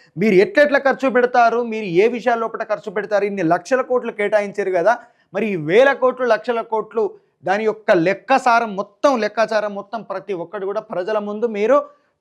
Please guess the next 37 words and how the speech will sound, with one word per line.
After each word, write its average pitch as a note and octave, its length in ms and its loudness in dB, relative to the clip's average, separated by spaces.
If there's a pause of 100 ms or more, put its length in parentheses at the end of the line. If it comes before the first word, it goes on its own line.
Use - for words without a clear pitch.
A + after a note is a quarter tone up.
(260)
ప్రతి A#3 500 2
నిమిషం A#3+ 520 0
కూడా A#3+ 220 -2
దాన్ని G#3 420 -4 (360)
minute C4+ 280 0
to C#4 140 0
minute A#3 260 -2
update G3 340 0
చేయాలి. F#3+ 300 0
ఖచ్చితంగా F#3+ 480 -6
దీనికి F3+ 340 -4
ఇంతైంది, G3+ 280 -6
దీనికి F#3+ 240 -4
ఇంతైంది F#3 320 -6
అని E3+ 120 -8
చెప్పి G#3+ 300 -4 (300)
ప్రతి F#3 260 -4
ఒక్క G3 260 0
లెక్క F3+ 440 0
చూపించాల్సినటువంటి E3+ 1080 -4 (240)
అవసరం F#3+ 320 0
ఉంది. F3+ 140 -2
ఎందుకంటే G3 580 0 (360)
అవినీతి A#3+ 400 4
అంటే A#3+ 200 2
మాకు A3+ 260 4
అసలు G#3 200 0
సంబంధం A3 500 0
లేదు, G#3 180 4
మేము G#3 200 0
అది F#3 120 2
కొత్త F#3 260 -2
ఇంటానం G#3+ 520 2
పదం G3+ 260 2
అని G3 120 -4
చెప్పి F#3 240 -4
చెప్పుకుంటూ F3+ 600 -4